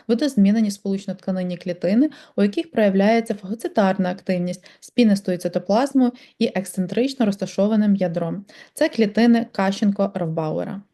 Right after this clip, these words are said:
І у препараті видно чисельні зрізи таких ділянок з ворсинками,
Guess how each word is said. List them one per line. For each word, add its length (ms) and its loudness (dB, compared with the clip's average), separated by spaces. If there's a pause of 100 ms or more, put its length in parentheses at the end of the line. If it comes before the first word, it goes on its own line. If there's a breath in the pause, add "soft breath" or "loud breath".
(380 loud breath)
І 60 -10
у 100 -6
препараті 540 0
видно 260 2
чисельні 520 -2
зрізи 440 -4 (260)
таких 320 -2
ділянок 480 0
з 200 0
ворсинками, 720 0